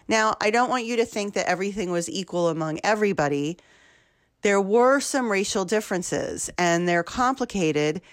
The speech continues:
and they need further studies. First of all, there's low sample sizes and a lot of confounds to be conf-, considered. So the Black people with autism in the study did seem to show better trajectories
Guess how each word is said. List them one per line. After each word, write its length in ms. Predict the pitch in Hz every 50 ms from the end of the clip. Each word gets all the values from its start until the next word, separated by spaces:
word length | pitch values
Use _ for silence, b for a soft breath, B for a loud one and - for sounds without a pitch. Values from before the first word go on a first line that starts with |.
| b b b b _
and 220 | - 175 170 170 175
they 120 | 170 170
need 260 | 175 170 165 165 165
further 300 | - - 160 156 151 156
studies. 760 | 156 - - - 220 208 - - - - - - - - - - _ _ b b b b b b b b b b b
First 300 | - - 214 214 - -
of 100 | 208 196
all, 380 | 208 196 196 196 208 254 330 339 - - - _ _ _ _
there's 280 | - 180 175 175 170 -
low 140 | 190 190 180
sample 400 | 180 - 214 208 208 - 208 190
sizes 600 | - - 151 156 151 151 - 160 156 156 156 -
and 200 | - 160 165 160
a 60 | 165
lot 220 | 160 156 156 160
of 80 | 160 160
confounds 640 | - 196 208 208 208 202 - 180 156 151 151 -
to 100 | - 147
be 140 | 143 151 143
conf-, 400 | 135 - 147 147 151 - - - _ _ _ _
considered. 680 | - - 147 147 - - 214 190 - 101 - - - - b b b b b b b b b b b b b
So 320 | - - 262 240 233 226 -
the 100 | 233 220
Black 420 | 214 240 240 240 240 262 320 -
people 300 | - 320 302 285 - 277
with 120 | 269 277 -
autism 540 | - 190 202 202 - - 208 202 208 185
in 80 | 190 180
the 80 | 175 175
study 480 | - - - 160 160 156 160 185 190
did 260 | 175 170 - 208 214
seem 220 | - - 247 233 240
to 140 | - - 233
show 300 | - - 220 185 180 180
better 360 | 170 - 180 175 175 185 196
trajectories 1040 | - - 226 214 180 - 165 160 - - - 156 147 143 143 143 156 165 170 -